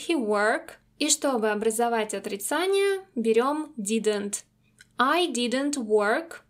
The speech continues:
You didn't work. He didn't work. Для всех местоимений одинаково. Did и didn't забирает на себя неправильную форму глагола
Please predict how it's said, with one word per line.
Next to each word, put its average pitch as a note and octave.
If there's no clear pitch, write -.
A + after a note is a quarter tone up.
You A#3+
didn't D4
work. D4
He F4+
didn't G#3
work. G#3
Для B3+
всех A3
местоимений C#4
одинаково. G#3
Did B3
и A3+
didn't E4+
забирает A3+
на G#3
себя A#3
неправильную A3
форму G#3+
глагола A3